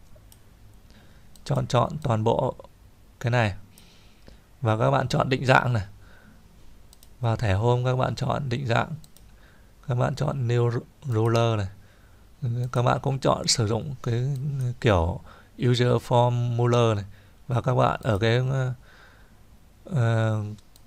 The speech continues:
thông tin chỗ này các bạn, ờ, nhập vào cái chỗ cột này. Và các bạn xóa dấu đô la đi. Như vậy, ờm, chúng ta định dạng. Nếu như mà kết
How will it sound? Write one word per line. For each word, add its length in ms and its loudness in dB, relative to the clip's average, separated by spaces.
thông 180 0
tin 180 4
chỗ 100 2
này 140 4
các 100 0
bạn, 240 0
ờ, 200 0
nhập 240 0
vào 200 2
cái 320 0
chỗ 420 0
cột 200 2
này. 260 4
Và 380 -4
các 120 -2
bạn 260 -2
xóa 340 2
dấu 260 2
đô 240 2
la 280 2
đi. 140 -2
Như 160 2
vậy, 220 8
ờm, 680 2
chúng 180 -2
ta 160 6
định 200 2
dạng. 220 6
Nếu 160 4
như 120 4
mà 120 4
kết 160 4